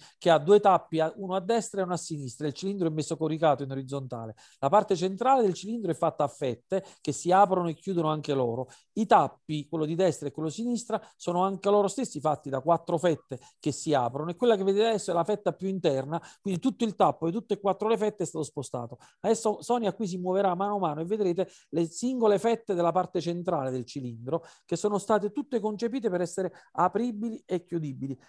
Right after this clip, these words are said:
E questo voglio sottolineare che è un unicum di C M S, cioè prima di C M S gli esperimenti si facevano in maniera statica, cioè si montavano, si assemblavano e rimanevano fissi così come erano. C M S è stato anche molto criticato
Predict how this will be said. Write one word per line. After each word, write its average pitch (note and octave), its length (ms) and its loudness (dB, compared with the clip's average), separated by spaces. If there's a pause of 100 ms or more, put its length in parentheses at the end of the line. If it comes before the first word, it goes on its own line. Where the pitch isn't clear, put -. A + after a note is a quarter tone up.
E D#3 120 -6
questo A3+ 280 0
voglio G3 200 4
sottolineare F#3 560 -4
che D3+ 120 -4
è E3+ 40 0
un F#3+ 220 -4
unicum D#3+ 500 -2
di C3 140 -8
C C#3+ 180 -8
M C3 220 -8
S, C3 160 -12
cioè D#3+ 180 -2 (320)
prima C4 320 2
di G#3+ 200 -2
C G3+ 180 -4
M F3+ 240 -2
S C3 180 -8
gli D#3+ 80 -4
esperimenti E3+ 480 -6
si D3 100 -12
facevano E3 340 -6
in E3 40 -8
maniera F3+ 260 -2
statica, B2+ 520 -2 (200)
cioè C#3+ 140 -8
si D#3+ 80 -6
montavano, F#3 460 0
si D3+ 80 -6
assemblavano G#3+ 480 -6
e - 20 -4
rimanevano D#3+ 400 -4
fissi E3+ 320 -6
così D3+ 180 -6
come C#3+ 200 -6
erano. A#2+ 260 -10 (300)
C - 120 -2
M A3+ 140 0
S - 280 -2
è E3+ 100 -2
stato F3 240 0
anche A3 240 2
molto A3+ 320 0
criticato F3+ 720 0